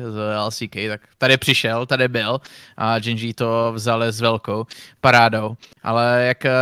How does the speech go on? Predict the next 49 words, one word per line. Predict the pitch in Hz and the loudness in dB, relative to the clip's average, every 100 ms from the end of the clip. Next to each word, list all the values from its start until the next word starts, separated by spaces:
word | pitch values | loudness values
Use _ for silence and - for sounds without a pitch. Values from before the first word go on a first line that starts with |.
| 131 123 - - | 2 0 -6 -14
ještě | 113 165 | -2 2
ono, | 175 175 131 107 101 | 4 2 -2 -10 -8
jako | 127 - 120 | -8 -6 -2
v | |
rámci | 117 120 - 143 | -2 -2 -4 -4
té | 143 127 | 0 0
produkce, | - 113 113 117 - 123 117 | -2 -6 -6 -8 -4 -2 -2
tam, | 120 117 | -4 -6
eh, | 117 117 120 120 123 120 | -4 -4 -2 -2 -2 -2
jsou | 135 | -6
ty | 123 | -4
průlety | 131 123 120 120 127 117 | -4 -2 -2 -2 -2 -2
na | 117 | -4
ty | - 123 120 | -6 -4 -2
webky, | 120 117 - 113 | -2 -4 -6 -6
že | |
jo, | 107 | -4
a | 107 | -6
sleduješ | - 113 117 | -6 -4 -4
ty | - | -4
hráče, | 110 113 113 117 | -4 -4 -4 -8
tak | 113 | -6
furt | 156 | -4
to | 143 | 2
máš | 165 143 | 2 4
na | 147 | 4
očích | 143 143 127 127 - - - - | 2 0 -6 -6 -14 -20 -20 -8
a | - 123 123 123 | 0 2 4 2
bylo | 120 123 123 | 0 -2 -2
to, | 131 123 123 123 127 - _ _ | -2 0 2 2 0 -4 _ _
bylo | 110 110 | -8 -4
to | 123 | -2
hrozně | 120 131 | -2 -4
drsný, | 113 107 123 | -6 -8 -6
mě | 117 107 | -6 -6
fakt, | 117 - - | -8 -10 -4
eh, | |
jako | 113 113 120 | -4 -4 -8
z | - | -4
toho | 117 120 | 0 0
bylo, | 117 120 120 120 123 | 0 0 2 2 0
bylo | 120 123 127 | 0 -2 -2
smutno | 135 117 - 117 120 - | -4 -6 -4 -6 -6 -10
a | - 117 117 117 120 120 120 120 | -4 -2 0 0 0 0 0 -2
snažil | - 120 120 | -4 -6 -6
jsem | - | -8
se | 113 113 | -10 -6
to | 120 | -4
jako | 120 - | -4 -4